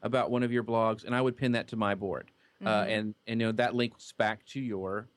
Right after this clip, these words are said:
Speaker 1: website.
Speaker 2: Yeah.
Speaker 1: And so a lot of times
Speaker 2: That is Jeff C, the creative director at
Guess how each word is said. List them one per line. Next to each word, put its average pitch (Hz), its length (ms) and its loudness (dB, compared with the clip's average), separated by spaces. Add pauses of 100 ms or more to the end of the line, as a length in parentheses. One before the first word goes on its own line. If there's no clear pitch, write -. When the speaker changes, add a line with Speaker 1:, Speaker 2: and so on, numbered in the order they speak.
(160)
Speaker 1:
website. 156 420 -4 (260)
Speaker 2:
Yeah. 214 180 0
Speaker 1:
And 147 100 0
so 156 260 2 (100)
a 131 80 4
lot 139 280 4
of 180 140 -2 (200)
times 139 180 0 (600)
Speaker 2:
That 233 360 -2 (260)
is 175 240 -8
Jeff 196 260 0
C, 170 380 -10 (580)
the 185 140 -2
creative 220 560 0
director 190 560 0
at 165 160 0